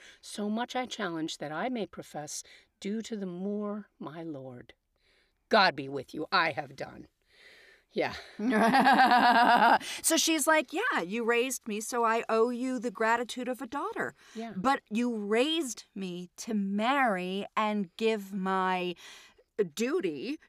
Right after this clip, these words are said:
Speaker 2: to
Speaker 1: Yeah.
Speaker 2: my husband as my mother did to you, and
Speaker 1: Yeah.
Speaker 2: I will do that."
Speaker 1: Yeah. I love this. "I am hitherto your daughter."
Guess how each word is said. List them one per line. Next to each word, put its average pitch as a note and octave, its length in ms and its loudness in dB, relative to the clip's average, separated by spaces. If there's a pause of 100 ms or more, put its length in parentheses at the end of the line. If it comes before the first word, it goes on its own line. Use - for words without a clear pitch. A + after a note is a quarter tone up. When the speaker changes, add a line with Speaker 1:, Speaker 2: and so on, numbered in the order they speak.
(100)
Speaker 2:
to G3 100 -8
Speaker 1:
Yeah. B3 40 -4
Speaker 2:
my B3+ 320 2
husband C4 680 -4
as B3+ 300 4
my A#3+ 260 0
mother A3+ 460 -2
did G3+ 340 -2
to - 140 -10
you, A3+ 440 -6
and F#3 340 -4
Speaker 1:
Yeah. - 100 -4
Speaker 2:
I E3 200 -2
will G3 360 -2
do A#3+ 340 -6
that." E2+ 300 -8 (340)
Speaker 1:
Yeah. G#3 280 -12 (420)
I D#3 80 -8
love F3+ 180 -4
this. D#3 200 -10
"I D#3+ 120 -12
am C3+ 120 -12 (200)
hitherto E3+ 480 -8
your C#3+ 180 -10
daughter." C#3 300 -10